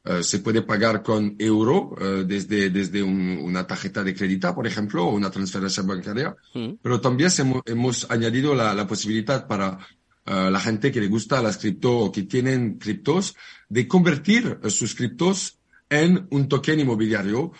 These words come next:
Speaker 1: So, puedes ahora comprar un token con sus Bitcoin directamente del, desde la aplicación, eh, Equito.
Speaker 2: Vale. Y, claro, has dicho que la inversión mínima en este caso serían cien euros. ¿Hay una inversión máxima? Por ejemplo, eh, ¿puede haber una persona que compre,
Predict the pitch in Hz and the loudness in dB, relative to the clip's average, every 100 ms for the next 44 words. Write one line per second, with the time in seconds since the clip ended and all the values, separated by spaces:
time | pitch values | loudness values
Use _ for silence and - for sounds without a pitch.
0 | - - 110 98 123 135 123 - 107 110 | -20 -10 -8 -2 0 2 0 0 2 4
1 | 131 131 - 98 131 131 113 104 110 139 | 2 0 -6 0 2 2 2 -2 -2 0
2 | 160 143 143 160 175 - - 123 110 127 | 0 2 2 2 -2 -6 -4 -2 -2 -2
3 | 113 113 143 143 - - 120 143 143 135 | -2 -2 -2 -8 -14 -2 2 2 2 0
4 | 127 117 147 139 117 104 117 104 127 95 | 0 0 -2 0 -2 -2 -2 0 -2 -4
5 | 98 107 - 123 113 107 92 98 - - | -6 -6 -4 -2 -2 -4 -6 -8 -12 -20
6 | _ _ _ _ _ _ _ _ 107 101 | _ _ _ _ _ _ _ _ -8 -6
7 | 87 160 - - 123 120 113 113 110 104 | -4 -6 -8 -6 -2 -2 -2 -2 -4 -6
8 | _ _ - - 127 113 117 123 139 156 | _ _ -10 0 4 4 2 -2 -8 -6
9 | 156 139 131 123 - 135 131 143 156 151 | -2 0 0 -2 -2 -4 -2 0 0 -2
10 | 131 131 131 143 147 110 104 120 120 120 | -4 -6 -8 -10 -12 -8 -2 0 2 -2
11 | 113 123 123 135 160 - - _ - 139 | -4 -2 -2 -2 -4 -8 -20 _ -2 0
12 | 160 170 175 180 175 170 170 190 - 101 | 0 -2 -2 0 0 0 -2 -4 -6 -12
13 | 101 101 107 107 120 113 98 92 101 101 | -12 -8 -8 -6 -6 -6 -6 -6 -6 -6
14 | 101 120 131 139 147 147 143 151 147 143 | -2 2 2 2 0 -2 -4 -4 -6 -4
15 | 139 139 131 135 131 131 | -4 -4 -2 -2 0 -2